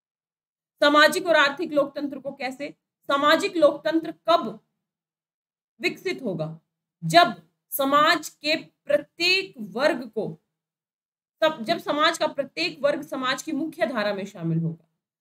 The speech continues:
चाहे दिव्यांग हैं, महिलाएं हैं, बच्चे हैं, ट्रांसजेंडर हैं, एससी,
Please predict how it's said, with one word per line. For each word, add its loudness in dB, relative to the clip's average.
चाहे 6
दिव्यांग 2
हैं, -8
महिलाएं -4
हैं, -6
बच्चे -8
हैं, -6
ट्रांसजेंडर -2
हैं, -6
एससी, -10